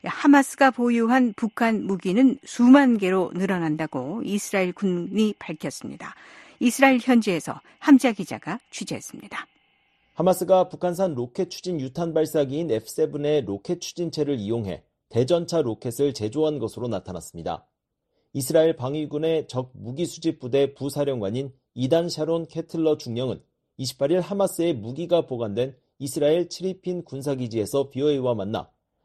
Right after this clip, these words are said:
Speaker 2: 하마스가 에프 세븐의 로켓 추진체를 자신들의 대전차 로켓에 장착했다고 밝혔습니다. 샤론 캐틀러 중령은 하마스가 가자 지구에서 제조한 대전차 로켓은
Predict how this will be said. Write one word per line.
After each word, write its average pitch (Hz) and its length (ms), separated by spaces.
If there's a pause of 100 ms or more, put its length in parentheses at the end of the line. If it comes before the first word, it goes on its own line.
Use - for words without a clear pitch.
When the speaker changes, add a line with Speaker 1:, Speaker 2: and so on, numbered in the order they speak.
(120)
Speaker 2:
하마스가 180 560
에프 113 220
세븐의 151 560
로켓 175 340
추진체를 139 680
자신들의 117 640
대전차 147 520
로켓에 120 460
장착했다고 110 760
밝혔습니다. 95 640 (840)
샤론 190 320
캐틀러 180 380
중령은 165 460
하마스가 160 600 (220)
가자 147 320
지구에서 151 460
제조한 127 500
대전차 143 540
로켓은 117 520